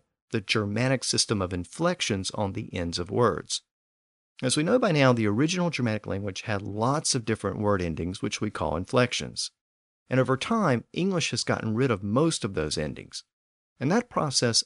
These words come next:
actually began within this family of North Sea languages before Old English emerged as a distinct language. And we can see this process of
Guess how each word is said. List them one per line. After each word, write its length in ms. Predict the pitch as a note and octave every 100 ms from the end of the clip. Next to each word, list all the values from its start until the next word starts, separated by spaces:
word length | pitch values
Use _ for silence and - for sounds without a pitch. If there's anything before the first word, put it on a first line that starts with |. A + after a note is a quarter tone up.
| _
actually 580 | G#2+ A2+ C3 - A#2 A2
began 680 | G2+ G2+ C#3 E3+ C#3 F2+ G#2 - _
within 360 | A2 A2 D3+ F3
this 200 | A2+ -
family 400 | - G2+ F#2 G#2
of 120 | E2+
North 320 | F2 G#2 A2+
Sea 280 | - - E3
languages 600 | C#3 F2+ F#2 F2 F#2+ G2+ - _ _
before 640 | G#2+ - - G3 A#2+ A2 - -
Old 260 | C#3 B2+
English 400 | A#2 D#3+ G2+ -
emerged 440 | G#2 F#2 F2 - F#2+
as 140 | F#2
a 60 | F2
distinct 400 | F2+ - F2 F#2+
language. 480 | G#2 G#2+ - - - _ _ _ _ _ _ _ _
And 100 | C3+
we 80 | E3+
can 140 | F3+
see 180 | C#3 A3
this 200 | A#3 F#3
process 540 | - C3 A#2+ - A2
of 120 | G#2+